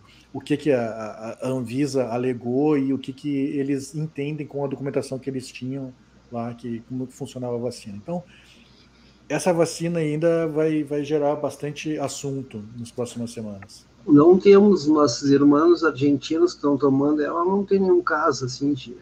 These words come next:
Speaker 2: problema que vocês
Speaker 1: É,
Speaker 2: estão
Speaker 1: é,
Speaker 2: sabendo.
Speaker 1: é, é que
Speaker 2: Eu
Speaker 1: eles
Speaker 2: não,
Speaker 1: alegam
Speaker 2: nunca
Speaker 1: exatamente isso. É, que é como, como aconteceu na, na,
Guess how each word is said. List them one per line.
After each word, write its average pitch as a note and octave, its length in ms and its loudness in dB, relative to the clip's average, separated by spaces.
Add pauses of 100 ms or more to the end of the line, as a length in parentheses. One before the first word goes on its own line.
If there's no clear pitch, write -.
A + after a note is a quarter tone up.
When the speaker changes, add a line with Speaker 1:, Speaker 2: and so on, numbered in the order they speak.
(180)
Speaker 2:
problema C3 580 -8
que A#2+ 240 -16 (220)
vocês - 240 -16
Speaker 1:
É, A3+ 140 2
Speaker 2:
estão C#3 120 0
Speaker 1:
é, B2 40 -10
Speaker 2:
sabendo. C3+ 400 -4
Speaker 1:
é, D3 100 -2
é C#3 60 0
que C#3 80 -10
Speaker 2:
Eu C#3 80 -2
Speaker 1:
eles D#3 120 2
Speaker 2:
não, F3 60 6
Speaker 1:
alegam D3+ 340 4
Speaker 2:
nunca D#3+ 140 4
Speaker 1:
exatamente E3 640 0
isso. - 260 -12
É, C3+ 180 -2
que A#2+ 140 -12
é B2+ 220 -6 (400)
como, D#3+ 260 -12
como D3+ 400 -2
aconteceu C#3+ 520 -6
na, C3 220 -4
na, A2 400 -8